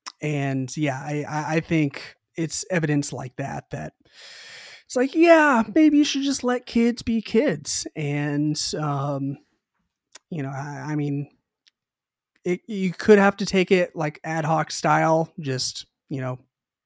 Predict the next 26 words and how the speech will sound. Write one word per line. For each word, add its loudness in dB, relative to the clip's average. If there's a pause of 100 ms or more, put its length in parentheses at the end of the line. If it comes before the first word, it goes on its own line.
(580)
n-, -6
not -2
one -2
size -4
fits -6
all, 2
but -4
I -4
think 0
for -8
the -8
most -12
part, -14
yeah, -12
like, -14 (1000)
just 6
let 10
the 0
kids 0
be -2
kids -8
and -2
do -2
the -8
kid -10
stuff, -10